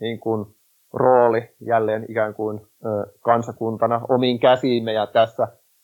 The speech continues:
niin kuin tulevaisuuden tutkimuksella tieteen alana oli, oli merkittävä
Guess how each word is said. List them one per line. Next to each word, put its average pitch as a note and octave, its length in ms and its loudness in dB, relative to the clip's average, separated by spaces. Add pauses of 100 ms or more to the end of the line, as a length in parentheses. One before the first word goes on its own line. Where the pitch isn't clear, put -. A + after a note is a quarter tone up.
(100)
niin A2+ 120 -10
kuin G#2+ 180 -6
tulevaisuuden A2+ 580 2
tutkimuksella A2+ 680 -4 (420)
tieteen A#2+ 460 2
alana G#2+ 280 2
oli, G#2+ 240 0
oli A2 180 -2
merkittävä A2 680 -2